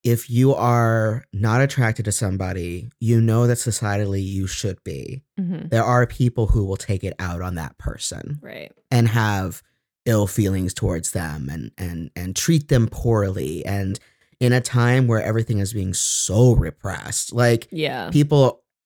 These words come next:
Speaker 1: people don't know exactly their true motivations for acting the way that th-, that they do.
Speaker 2: Yeah.
Speaker 1: So,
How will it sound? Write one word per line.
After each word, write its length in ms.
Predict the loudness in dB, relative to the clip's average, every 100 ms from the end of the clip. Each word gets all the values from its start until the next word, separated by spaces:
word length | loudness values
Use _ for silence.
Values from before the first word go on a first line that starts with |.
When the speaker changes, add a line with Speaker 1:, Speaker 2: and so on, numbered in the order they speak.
| _ -6
Speaker 1:
people 320 | -2 2 2
don't 380 | 4 4 2 2
know 400 | 4 6 6 4
exactly 480 | 2 2 0 0 0
their 160 | 0 -2
true 400 | -4 -2 0 0
motivations 760 | -2 -2 -4 -6 -6 -6 -6
for 120 | -4 -4
acting 340 | -2 -2 -2
the 60 | 0
way 140 | -2
that 140 | -6 -8
th-, 280 | -10 -10 -10 -4
that 160 | -4
they 160 | -4 -6
do. 300 | -6 -10 -10 -16 -6
Speaker 2:
Yeah. 200 | -2 -2 -6 _ _ _ _ -8
Speaker 1:
So, 440 | 0 2 2 -2